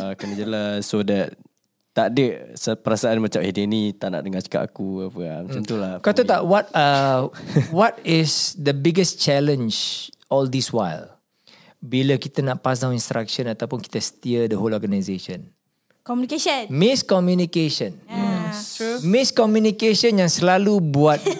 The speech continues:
Speaker 3: <laughs>
Speaker 2: pergaduhan ataupun kena marah.
Speaker 1: Hmm.
Speaker 2: You know, top management cakap macam ni, macam ni. Okey, faham, faham, faham. Bila buat,
Speaker 3: Tak.
Speaker 2: lain.
Speaker 3: <laughs>
Speaker 2: "Eh, apa pasal kau buat gini?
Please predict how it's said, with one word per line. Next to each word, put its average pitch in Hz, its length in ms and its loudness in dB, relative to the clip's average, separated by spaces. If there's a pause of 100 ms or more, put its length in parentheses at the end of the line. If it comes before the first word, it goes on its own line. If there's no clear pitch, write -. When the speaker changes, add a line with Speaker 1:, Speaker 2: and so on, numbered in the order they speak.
(100)
Speaker 3:
<laughs> - 320 -6
Speaker 2:
pergaduhan 156 760 4
ataupun 139 520 0
kena 151 180 0
marah. 131 520 2 (120)
Speaker 1:
Hmm. 101 400 -8
Speaker 2:
You 127 120 -4
know, 160 180 2 (200)
top 170 200 0
management 156 360 0
cakap 147 220 0
macam 139 140 -2
ni, 143 100 0
macam 143 180 0
ni. 165 240 2
Okey, 170 220 2
faham, 160 320 2
faham, 151 260 0
faham. 139 260 -2 (340)
Bila 180 640 4
buat, 185 420 2 (500)
Speaker 3:
Tak. 151 100 -8
Speaker 2:
lain. 147 460 4 (400)
Speaker 3:
<laughs> 392 480 -2
Speaker 2:
"Eh, 277 100 2 (240)
apa - 140 -8
pasal 240 160 -2
kau 196 100 2
buat 160 140 0
gini? 190 320 -4